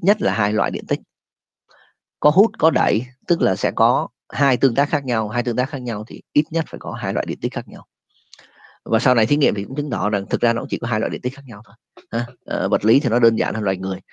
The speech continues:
Ờ, vật lý thì nó, nó ít nhất có hai thì nó phát hiện ra cũng chỉ có hai thôi, chứ còn loài người thì cũng có,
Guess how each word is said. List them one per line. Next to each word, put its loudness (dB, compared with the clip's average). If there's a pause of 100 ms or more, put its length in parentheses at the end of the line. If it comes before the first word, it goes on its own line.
(200)
Ờ, -8
vật -4
lý 4
thì 0
nó, -2 (1080)
nó -2 (340)
ít 6
nhất 4
có 6
hai 4
thì -2
nó 0
phát 0
hiện 2
ra 0
cũng -6
chỉ -2
có -6
hai 0
thôi, 0
chứ -4
còn 0
loài 0
người 0
thì -4
cũng -8
có, 0